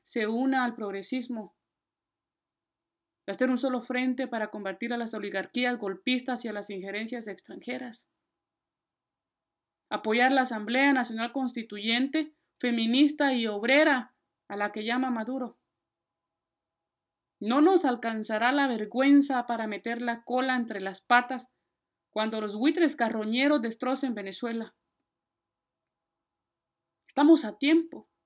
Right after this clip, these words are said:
Debemos escuchar el llamado. Debemos unirnos para que siga oxigenándonos el pulmón más grande de Latinoamérica.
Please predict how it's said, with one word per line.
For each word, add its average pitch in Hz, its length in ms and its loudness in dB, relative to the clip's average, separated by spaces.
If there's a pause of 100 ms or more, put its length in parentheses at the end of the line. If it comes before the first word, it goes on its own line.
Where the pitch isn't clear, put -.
(800)
Debemos 269 420 4
escuchar 247 440 -4
el 254 100 -4
llamado. 220 600 -6 (1040)
Debemos 240 480 -2
unirnos 254 600 -2
para 208 340 -8
que 202 200 -12
siga 240 340 -4
oxigenándonos 226 960 -6
el 208 100 -14
pulmón 220 460 -10
más 226 240 -8
grande 226 440 -4
de 220 100 -8
Latinoamérica. 214 920 -10